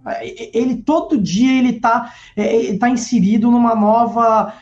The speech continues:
é, é, numa nova tecnologia, entendendo algo que a gente vai entender daqui seis meses. E é normal,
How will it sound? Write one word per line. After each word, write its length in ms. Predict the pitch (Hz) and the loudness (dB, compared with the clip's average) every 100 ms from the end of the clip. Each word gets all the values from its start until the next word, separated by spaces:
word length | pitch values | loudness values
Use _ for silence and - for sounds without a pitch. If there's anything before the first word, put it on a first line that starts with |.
| _ | _
é, 220 | 196 196 208 | -4 -2 -2
é, 80 | |
numa 200 | 202 214 | 0 2
nova 220 | 214 240 233 | 2 0 -2
tecnologia, 840 | 226 226 226 196 147 147 196 233 | -4 -2 0 0 -2 -4 0 2
entendendo 560 | 240 233 233 220 220 247 | 2 0 0 0 0 0
algo 480 | 202 214 254 254 269 | 0 0 0 0 -2
que 80 | |
a 40 | 240 | 0
gente 180 | 240 226 | 0 0
vai 80 | |
entender 280 | 233 240 233 | 0 0 0
daqui 260 | 247 247 247 | -2 -2 -4
seis 320 | - 269 254 | -2 -2 2
meses. 560 | 208 196 143 113 - _ _ - - - | 2 2 -2 -10 -20 _ _ -20 -20 -2
E 80 | 214 | 0
é 60 | |
normal, 640 | 294 302 262 285 233 - | 2 2 2 2 0 -4